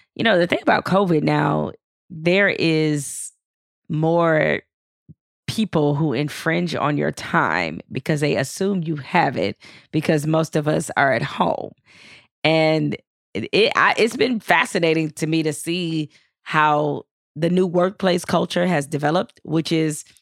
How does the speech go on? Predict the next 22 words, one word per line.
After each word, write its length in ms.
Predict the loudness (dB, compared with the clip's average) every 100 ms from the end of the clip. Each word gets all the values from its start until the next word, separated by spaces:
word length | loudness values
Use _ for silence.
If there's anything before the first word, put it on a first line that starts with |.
| _ _ _ _ _ _
somehow 440 | 0 2 4 4 4
somebody 360 | 2 2 0
told 220 | 2 0 2
somebody 420 | 2 2 2 2
that 300 | 0 0 -2
anytime, 520 | -2 -2 2 4 4
anywhere 440 | 2 0 2 2 0
is 180 | 0 -2
a 60 |
thing. 400 | 0 0 2 0
And 120 | 0
I'm 100 | 0
like, 300 | 2 0 -2 -6
"Mm, 360 | -4 -2 0
yeah, 100 | 0
but 160 | 2 2
it's 100 | 4
not 180 | 4 4
a 60 |
thing." 300 | 4 2 0
<laughs> 40 |
All 60 | 2